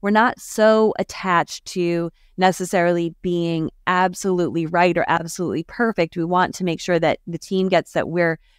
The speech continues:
building a trust. It's not personal. Um, and we, I wanna always share with my team members too, that I'm still learning, that you're gonna teach me something that I don't know. They're like, my lead stager is a way better stager than I am.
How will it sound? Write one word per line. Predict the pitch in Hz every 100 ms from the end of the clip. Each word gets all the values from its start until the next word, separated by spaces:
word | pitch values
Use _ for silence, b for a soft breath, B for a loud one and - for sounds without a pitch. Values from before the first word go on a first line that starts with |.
| -
building | 214 214 208
a | 196
trust. | - 180 175 -
It's | 170 -
not | 175 160 -
personal. | 139 117 - 123 107 160 _ _ _ _ _ _ _ _ _ _
Um, | - 202 190
and | 233 254
we, | 262 -
I | 240
wanna | 254 294 247 -
always | - 92 214 233 233
share | 208
with | 185 185
my | 190
team | 185 180
members | 170 175 180
too, | - 269
that | 196 - -
I'm | 349
still | 415 381 349
learning, | 254 349 175 165
that | 160 -
you're | 196
gonna | 254 302
teach | - 233 220
me | 214 214
something | 214 214 220
that | 202 -
I | 165 214
don't | 233 151 -
know. | 156 143 160
They're | 180 180
like, | 190 180
my | 196 196 208 220
lead | 220 226 202
stager | - 175 185 240 254 269 -
is | 202
a | 196
way | 185 185 170 180 185 185
better | 170 160
stager | 160 170 160 151
than | 143 139
I | 123
am. | 143 127